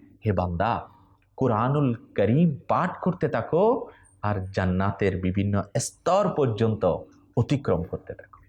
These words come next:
একটি হাদিসে পাকে রয়েছে, আল্লাহ পাকের সর্বশেষ নবী হুজুর সাল্লাল্লাহু তাআলা আলাইহি ওয়া আলিহি ওয়াসাল্লাম ইরশাদ করেন, "যে বান্দা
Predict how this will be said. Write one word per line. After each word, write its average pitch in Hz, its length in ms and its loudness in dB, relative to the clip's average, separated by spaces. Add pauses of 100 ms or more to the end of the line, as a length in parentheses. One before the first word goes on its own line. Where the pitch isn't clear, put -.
(400)
একটি - 500 0
হাদিসে 135 420 0
পাকে - 320 -2
রয়েছে, - 520 -2 (440)
আল্লাহ 175 360 2
পাকের 151 260 -2
সর্বশেষ 131 680 -2
নবী 101 240 -4 (540)
হুজুর 123 240 2
সাল্লাল্লাহু 135 640 -2
তাআলা 110 320 0
আলাইহি 110 400 0
ওয়া 101 100 0
আলিহি 95 240 -4
ওয়াসাল্লাম - 480 -8 (500)
ইরশাদ - 360 -4 (100)
করেন, - 260 -8 (480)
"যে 131 220 2
বান্দা 123 460 0